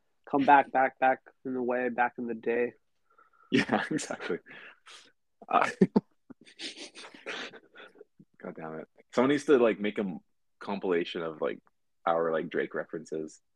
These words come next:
Speaker 2: of this
Speaker 1: Mm-hmm.
Speaker 2: podcast. Just, like, all in one, uh, all in one hour-long Vimeo exclusive or something.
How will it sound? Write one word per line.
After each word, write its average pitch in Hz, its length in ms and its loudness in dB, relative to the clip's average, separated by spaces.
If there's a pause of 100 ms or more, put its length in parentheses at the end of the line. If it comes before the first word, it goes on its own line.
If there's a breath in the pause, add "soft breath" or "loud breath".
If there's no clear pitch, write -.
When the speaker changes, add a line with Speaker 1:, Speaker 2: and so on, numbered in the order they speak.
(380)
Speaker 2:
of - 80 4
this 269 140 4
Speaker 1:
Mm-hmm. 247 80 2
Speaker 2:
podcast. 78 460 -2
Just, - 180 0
like, 92 200 4 (220)
all 92 360 8
in 87 120 -6
one, 87 280 -6
uh, 80 320 -8 (240)
all 95 180 -6
in 92 100 -6
one 85 340 -6 (300)
hour-long 85 560 2 (720)
Vimeo 87 680 -2
exclusive - 720 -6
or - 100 -10
something. - 380 -12